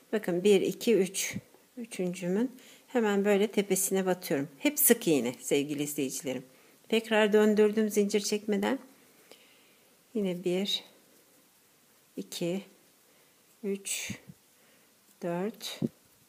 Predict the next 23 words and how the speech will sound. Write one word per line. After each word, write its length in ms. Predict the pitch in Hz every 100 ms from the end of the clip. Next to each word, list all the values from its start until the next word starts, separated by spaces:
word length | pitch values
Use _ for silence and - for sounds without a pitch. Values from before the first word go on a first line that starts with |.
| _ _ -
beş. 500 | 190 160 - - - _ _ _ _ _ _ _ _ _ _ _ _ -
Yine 200 | 220 190
hemen 220 | 180 175
yanındakini 840 | 175 175 170 165 180 180 180 160
devam 320 | 165 170 185
ettiriyorum. 640 | 190 190 - 196 190 185
Üç 200 | 190 -
tane 340 | - 175 170 170
sık 280 | - - -
iğne 160 | 180 170
yapmıştım. 680 | 170 180 214 - - 226 233 - - _ _ _ _ _ _ _ _ _ _ _ _
Altı 360 | - 190 190 214
tane 340 | 175 143 127 123 - _ _ _ _ -
yapacağız. 600 | 160 - 127 131 135 - - _
Hep 200 | 269 254
sık 260 | - -
iğnelerimiz 540 | 202 185 175 180 202 -
altı 320 | 151 175 -
tane. 300 | 170 165 165
Bakın 220 | 185 160
şuraları 540 | 160 - 185 139 135 -
sevgili 440 | - 147 147 143
izleyicilerim. 600 | 143 143 139 - 135 135